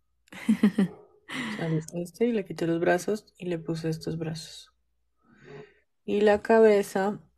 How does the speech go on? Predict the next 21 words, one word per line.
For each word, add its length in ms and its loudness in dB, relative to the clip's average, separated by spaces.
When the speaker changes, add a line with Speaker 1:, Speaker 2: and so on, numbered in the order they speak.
Speaker 2:
es 580 -6
la 140 0
cabeza 400 0
de 60 0
este 200 -4
pingüino. 720 0
Pero 280 0
entonces 680 -2
la 200 0
parte 300 0
de 60 2
abajo, 200 0
esperen, 380 -4
limpio 300 -4
el 100 -4
pingüino. 460 -6
Y 340 0
la 320 2
parte 300 6
de 80 6
abajo 760 4